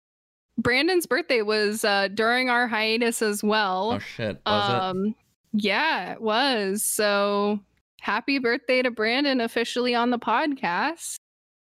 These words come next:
Speaker 1: I actually ended up getting him a dope-ass Neon Genesis Evangelion
Speaker 2: You really
Speaker 1: shirt
Speaker 2: did,
Speaker 1: for
Speaker 2: and
Speaker 1: him.
Speaker 2: it's honestly one of my favorite shirts in my entire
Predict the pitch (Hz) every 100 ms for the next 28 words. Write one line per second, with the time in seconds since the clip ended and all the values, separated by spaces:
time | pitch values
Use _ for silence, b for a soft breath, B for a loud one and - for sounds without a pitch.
0 | _ _ _ - 220 226 240 - 226 220
1 | 208 226 240 226 220 220 226 220 208 208
2 | 202 190 214 180 170 196 185 180 180 185
3 | 196 196 208 190 - 202 185 180 180 180
4 | 143 147 175 180 - 131 131 123 131 127
5 | 120 127 135 156 151 131 127 123 117 -
6 | 131 123 123 117 - - 139 127 120 113
7 | 117 117 107 123 120 113 113